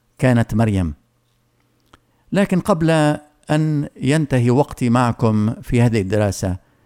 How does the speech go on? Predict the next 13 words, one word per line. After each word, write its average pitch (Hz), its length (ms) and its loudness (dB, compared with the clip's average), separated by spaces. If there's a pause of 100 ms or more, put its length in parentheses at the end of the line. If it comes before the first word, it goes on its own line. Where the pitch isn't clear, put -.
(240)
لابد 139 480 0
من 127 220 2
ملاحظة 113 580 0
أخيرة 107 640 -2
قيمة. 90 480 -2 (1400)
لاحظ 175 320 0
معي 147 260 2
أخي 127 140 -4
الكريم 113 520 -2 (840)
أن 143 220 4
مريم 175 640 0
كسرت 160 680 0 (440)
قارورتها، 110 720 2